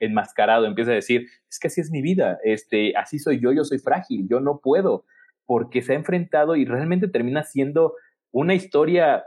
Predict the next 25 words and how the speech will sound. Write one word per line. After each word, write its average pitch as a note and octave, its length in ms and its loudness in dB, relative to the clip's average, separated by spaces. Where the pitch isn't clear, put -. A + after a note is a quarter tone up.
fantástica B2 1000 -2
que A2 180 2
hace A#2+ 340 -2
como A2 280 -2
referencia C#3 800 0
a G2 100 0
la G2 200 2
vida C#3 340 2
de B2 100 2
estos C#3 340 -2
dos C3+ 200 0
personajes, D3 800 -2
que A#2+ 240 0
yo F3 160 0
creo C#4 160 0
que A3+ 120 2
eso G3 100 2
es A#3 80 2
lo B2+ 80 2
interesante A2 440 -2
también A#2 240 -2
mucho B2+ 240 -2
de C#3 40 4
la A#2 120 2
película, G#2 420 0